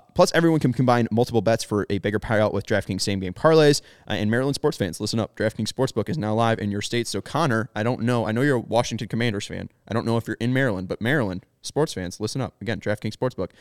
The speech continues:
is now live in your space, s-, state. So download the app now and get in on the holiday hoops action. Sign up with code C H G O and place a pregame five dollar money line bet on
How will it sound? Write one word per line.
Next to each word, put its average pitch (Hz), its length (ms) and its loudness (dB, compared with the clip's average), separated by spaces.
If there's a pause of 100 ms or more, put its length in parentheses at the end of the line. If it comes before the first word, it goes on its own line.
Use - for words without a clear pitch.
(180)
is 104 100 -4
now 107 160 2
live 107 240 2
in 101 60 -2
your 98 80 -2
space, - 480 -8 (160)
s-, - 180 -12
state. - 320 0 (260)
So - 100 -10
download 131 260 4
the 131 100 6
app 127 120 6
now 117 260 4 (260)
and 90 120 -4
get 120 180 4
in 120 160 4
on 104 140 0
the 98 60 -2
holiday 107 280 2
hoops 127 240 0
action. 113 380 0 (140)
Sign 165 180 4
up 147 80 0
with 127 80 -10
code 143 160 6
C 147 160 4
H - 160 4
G 131 100 2
O 135 60 4
and 123 100 0
place 120 240 2
a 104 160 2 (160)
pregame 135 640 0
five 139 340 2
dollar 113 420 4
money 123 260 2
line 120 160 2
bet 107 160 4
on 98 100 -2